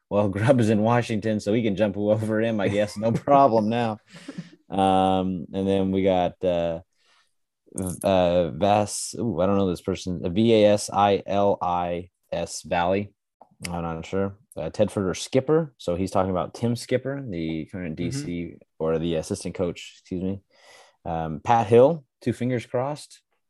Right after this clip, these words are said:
Speaker 1: Could you imagine seventy-year-old Pat Hill on the sidelines again?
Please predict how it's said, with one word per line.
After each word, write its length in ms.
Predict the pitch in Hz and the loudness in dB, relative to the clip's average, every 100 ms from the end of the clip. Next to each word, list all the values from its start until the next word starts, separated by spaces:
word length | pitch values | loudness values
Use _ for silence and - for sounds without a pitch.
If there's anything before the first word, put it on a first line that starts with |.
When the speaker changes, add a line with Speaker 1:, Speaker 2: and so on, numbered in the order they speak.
| _ _ | _ _
Speaker 1:
Could 100 | 120 | 2
you 60 | 143 | 2
imagine 360 | 180 151 147 131 | 4 2 0 2
seventy-year-old 560 | 127 123 123 120 113 | 4 4 4 2 2
Pat 220 | 110 101 | -2 -4
Hill 140 | 101 104 | -2 -2
on 120 | 101 | -2
the 60 | 90 | -4
sidelines 480 | - 92 98 101 104 | -2 -2 -2 -4 -4
again? 260 | 107 110 | -4 -6